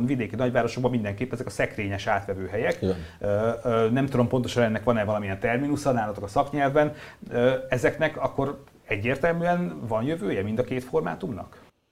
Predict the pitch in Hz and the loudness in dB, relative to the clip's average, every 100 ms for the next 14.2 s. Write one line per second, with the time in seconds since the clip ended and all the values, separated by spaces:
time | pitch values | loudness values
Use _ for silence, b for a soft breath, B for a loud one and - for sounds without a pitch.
0 | b b b - 110 113 87 - _ _ | b b b -2 6 6 4 -8 _ _
1 | 120 101 82 b b 107 107 104 131 131 | 0 0 -4 b b -2 0 0 0 2
2 | 110 113 117 113 101 101 98 95 95 90 | 2 0 -4 -4 -8 -6 -6 -4 -4 -4
3 | 90 95 - 95 90 95 90 95 95 - | -4 -8 -8 -10 -8 -6 -6 -6 -10 -6
4 | 95 101 101 - _ 98 92 92 92 87 | -2 -2 -6 -20 _ -2 0 0 -2 -4
5 | 85 - 95 98 95 120 117 98 95 90 | -6 -10 -8 -6 -4 -2 -2 -4 -12 -12
6 | 92 92 - 90 90 101 107 101 92 98 | -12 -12 -12 -12 -8 -2 0 0 -6 -8
7 | 92 b b b b 98 95 95 95 98 | -12 b b b b -2 0 0 0 -4
8 | 113 104 104 107 104 101 104 101 95 98 | -2 -2 -4 -8 -12 -6 -6 -6 -4 -4
9 | 95 92 - 98 95 95 92 - 95 92 | -6 -10 -12 -10 -10 -10 -12 -8 -6 -6
10 | - 110 95 95 95 95 - 95 92 85 | -8 -8 -8 -8 -10 -12 -8 -8 -8 -8
11 | 98 - - 95 101 - 104 110 110 98 | -8 -10 -10 -8 -8 -6 -6 -4 -4 -6
12 | - b b - 107 131 - 104 107 107 | -12 b b -4 0 2 0 0 0 0
13 | 110 101 92 - 98 110 143 147 123 107 | -2 -4 -6 -4 -6 -2 -4 -4 -6 -2
14 | 101 | 0